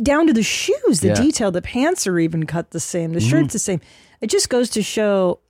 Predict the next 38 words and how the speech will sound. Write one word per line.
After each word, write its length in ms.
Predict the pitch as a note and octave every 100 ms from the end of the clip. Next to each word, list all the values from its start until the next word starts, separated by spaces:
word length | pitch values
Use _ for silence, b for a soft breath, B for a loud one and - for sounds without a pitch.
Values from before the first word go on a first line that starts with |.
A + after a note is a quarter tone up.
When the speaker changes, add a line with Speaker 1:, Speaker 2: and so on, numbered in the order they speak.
| -
Speaker 1:
how 160 | -
we're 140 | G3+ G3+
all 160 | G#3
connected, 580 | - - F#3+ F3+ - D#3+
right? 160 | E3+ E3+
We 60 |
were 60 | F3+
talking 200 | F#3+ G3+
Speaker 2:
Yeah. 80 | G3
Speaker 1:
about 100 | F3+
our 140 | F3+
minds 340 | F3 E3+ F#3 F#3
are 60 |
connected. 420 | F3 F3+ F3+ - F3
You 60 |
guys 180 | F3+ F#3
are 60 | E3
related. 560 | D#3 E3+ C4 D#3 G#2+
Speaker 2:
We're 160 | F#2+ C3
Speaker 1:
So 120 | B2
Speaker 2:
related, 360 | F#2+ F2 B2 D#2
Speaker 1:
that's 220 | - G#2
Speaker 2:
yeah. 60 | E2
Speaker 1:
crazy 400 | - B3 A#3 D3
Speaker 2:
So 100 | C#3
the 60 |
Speaker 1:
that 60 | C3+
Speaker 2:
relation 500 | B2+ C3 F3+ G3 D3
for 100 | A#2
people 380 | G#2+ B2+ B2 A2+
who 60 | G#2
have 260 | G2+ F2+ -
asked 420 | F#2+ G#2 F2+ - -
is 400 | C3 D#3+ C#3 G2+
that 320 | G2 F#2 - _ b b b b
my 760 | F#2+ G2+ A#2+ D3 E3 F3 E3 - _ _ _ -
mother's 800 | G2 G#2+ A#2+ D3 E3+ F3 D3+ -
mother 580 | G#2 G2 A2+ E2 C2+